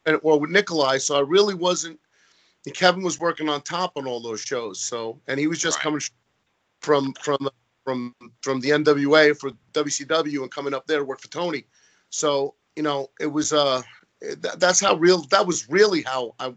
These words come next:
Speaker 1: I first met Kevin, was working for Tony Rumble. And then, uh, eventually we became really good friends, and Papa Smurf came up was because we're sitting in a hotel room in Africa, and me and Kevin are rooming.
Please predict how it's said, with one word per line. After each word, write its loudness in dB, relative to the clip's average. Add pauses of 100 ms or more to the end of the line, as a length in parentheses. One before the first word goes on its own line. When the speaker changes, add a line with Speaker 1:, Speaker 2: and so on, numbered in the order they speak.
Speaker 1:
I -8
first -8
met -12 (300)
Kevin, -8 (320)
was -4
working 2
for -16
Tony -4
Rumble. -2 (500)
And 0
then, 4
uh, 4
eventually -4
we -6
became -4
really -4
good -8
friends, 0
and -12
Papa -2
Smurf 0
came -2
up -6 (480)
was -6
because -4
we're 0
sitting 0
in 0
a 2
hotel 2
room -4
in -2
Africa, 0 (1300)
and -8
me -4
and -8
Kevin -2
are -4
rooming. -6